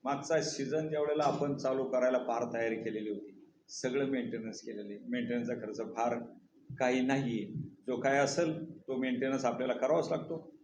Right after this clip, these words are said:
तो मेंटेनन्स होईल. मेंटेनन्स हा फार मोठा कारखान्याच्या दृष्टीतनं महत्त्वाचा आहे. इथं जमेची बाजू काय आहे, साहेब? इथं एफ आर पी ते म्हणतात, "या शेतकऱ्याची पेमेंट दिलं." एफ आर पीचं एक रुपया शेतकऱ्याचा ठेवला नाही. जे तोडणी वाहतूकदार आहे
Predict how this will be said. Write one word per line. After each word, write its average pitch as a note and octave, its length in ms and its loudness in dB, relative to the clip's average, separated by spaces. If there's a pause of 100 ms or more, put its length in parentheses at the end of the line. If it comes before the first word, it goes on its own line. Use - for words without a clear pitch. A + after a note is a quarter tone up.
तो C3+ 60 -2
मेंटेनन्स C3 560 0
होईल. C#3+ 220 2
मेंटेनन्स B2 400 -2
हा A2 60 0
फार C3 200 0
मोठा B2 260 -2
कारखान्याच्या A2+ 540 -4
दृष्टीतनं A2+ 440 -6 (420)
महत्त्वाचा C#3 380 4
आहे. B2+ 420 -2
इथं E3+ 120 0
जमेची C#3+ 460 -2
बाजू D3 300 -2
काय D3+ 100 -6
आहे, C#3 100 -6
साहेब? - 220 -12 (460)
इथं D3+ 180 -2
एफ C3+ 280 0
आर D3 120 6
पी E3+ 560 4
ते D3 80 0
म्हणतात, C#3+ 380 0
"या C3+ 460 -2
शेतकऱ्याची C#3 440 0
पेमेंट B2 320 -2
दिलं." A#2 180 -2 (340)
एफ B2 160 -2
आर A#2+ 100 0
पीचं A#2+ 260 -6
एक B2+ 320 -6
रुपया G#2+ 240 -8
शेतकऱ्याचा - 460 -18
ठेवला - 360 -20
नाही. - 120 -20 (720)
जे B2+ 180 -4
तोडणी D#3 280 0
वाहतूकदार E3+ 500 4
आहे C#3 240 2